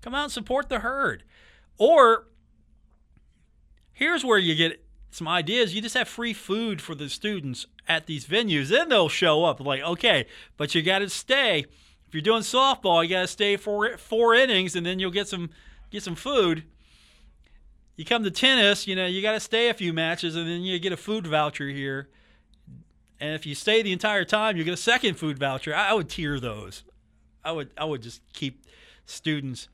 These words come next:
like, "Oh, food? I remember as a college kid. Yeah, I remember, like, food, clothing, and shelter. Those were important things to, uh, us back in the day."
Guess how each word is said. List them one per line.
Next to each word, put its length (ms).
like, 180
"Oh, 260
food? 380
I 100
remember 500
as 100
a 60
college 320
kid. 340
Yeah, 180
I 40
remember, 360
like, 260
food, 240
clothing, 400
and 120
shelter. 480
Those 200
were 120
important 480
things 400
to, 280
uh, 200
us 180
back 340
in 80
the 80
day." 460